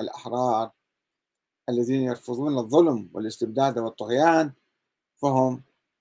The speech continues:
لا يقبلون بهذه الثقافة ويطالبون بالعدل والحرية والديمقراطية.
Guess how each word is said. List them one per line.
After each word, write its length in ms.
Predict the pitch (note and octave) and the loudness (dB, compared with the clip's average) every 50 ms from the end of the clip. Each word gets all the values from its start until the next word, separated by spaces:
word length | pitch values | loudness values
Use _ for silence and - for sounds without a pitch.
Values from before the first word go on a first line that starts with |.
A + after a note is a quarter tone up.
| _ _ _ _ - | _ _ _ _ 0
لا 420 | C#3+ F3+ F#3+ F3+ D3 C3+ - - | 2 4 4 4 2 0 -2 -4
يقبلون 420 | B2 - - A#2 A2 A2+ A2+ A2 G2+ | -6 -8 -6 -6 -6 -4 -4 -4 -4
بهذه 320 | G#2 G#2 G2+ G#2 G2 F#2 | -4 -2 -2 -4 -4 -4
الثقافة 840 | F#2 - - F2 - - B2 C3+ B2+ - - A#2 A#2 A#2 A#2+ B2 - - - A#2 A2 A2 A2 A2 G#2+ - _ _ _ _ _ _ _ _ _ _ _ _ _ _ _ - | -8 -8 -10 -10 -6 -2 -2 -2 -2 -2 -4 -4 -4 -4 -6 -6 -8 -6 -6 -4 -4 -4 -6 -6 -8 -12 _ _ _ _ _ _ _ _ _ _ _ _ _ _ _ -10
ويطالبون 1120 | G2+ G2 F#2+ F#2 F#2+ G2 - - - - A2 - - G#2 G#2+ G#2+ G2+ G#2+ A2+ A2 A2 A2 G#2+ | -8 -6 -6 -6 -6 -8 -8 -10 -10 -10 -10 -4 -4 -2 -2 -2 -4 -4 -4 -4 -4 -4 -6
بالعدل 1500 | F#2+ G2 G2 F#2+ F#2+ F#2 F2+ _ _ _ - - G#2+ G2+ F#2+ G2+ C3 _ _ _ _ _ _ - C3+ C#3+ C3 B2+ C#3+ C3+ | -6 -4 -4 -4 -4 -6 -8 _ _ _ -10 -10 -8 -8 -8 -12 -14 _ _ _ _ _ _ -2 -2 -2 0 0 0 0
والحرية 600 | B2 G#2+ G2 - - G#2+ G2 A#2 C#3+ D#3 D3+ C3+ C3 | 0 -2 -4 -6 -10 -8 -4 -2 0 0 2 2 0
والديمقراطية. 920 | B2+ A2+ G2+ F#2+ G2+ F2 F2 - F#2 F#2 F#2 - - F2+ F2 E2+ - E2 | 0 -2 -2 -4 -6 -8 -8 -10 -8 -8 -8 -8 -8 -8 -8 -8 -10 -16